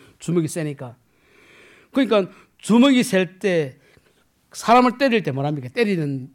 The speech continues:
때린다. 뭐라고 합니까? 구-, 구타라고 합니다. 구타. 한자를 한번 할게요. 요게 구타는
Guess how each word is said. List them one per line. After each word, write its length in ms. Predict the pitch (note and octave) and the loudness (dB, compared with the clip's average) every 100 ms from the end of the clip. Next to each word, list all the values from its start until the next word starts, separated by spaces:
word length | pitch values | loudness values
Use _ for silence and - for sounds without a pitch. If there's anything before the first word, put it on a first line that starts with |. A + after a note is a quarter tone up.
| _ _ | _ _
때린다. 520 | A3+ G#3 D3+ A#2 - _ _ _ _ _ | -4 -2 -2 -6 -16 _ _ _ _ _
뭐라고 200 | C#3+ D#3 | -6 -4
합니까? 380 | E3+ E3+ C#3 A#2 _ _ _ _ | -4 -4 -8 -12 _ _ _ _
구-, 320 | - F3 G3+ G3 _ _ _ _ _ _ _ _ _ | -4 -2 -2 -6 _ _ _ _ _ _ _ _ _
구타라고 600 | - D#3 - B3+ B3+ A3 | -8 -8 -4 0 2 2
합니다. 200 | C#3+ C3 A#2+ | -2 -8 -12
구타. 440 | C3+ - D3+ A2+ _ _ _ _ _ | -16 -12 -12 -14 _ _ _ _ _
한자를 580 | - F#3 G3 G#3+ G#3 E3 | -10 -8 -6 -6 -6 -4
한번 320 | C#3 C3+ B2+ | -8 -8 -12
할게요. 360 | A#2+ C#3+ - G#2+ _ _ _ _ _ - | -14 -18 -18 -20 _ _ _ _ _ 0
요게 200 | A3+ G3 | 2 2
구타는 600 | E3 E3+ G3+ F3 C#3 B2 | 0 -4 -4 -4 -6 -8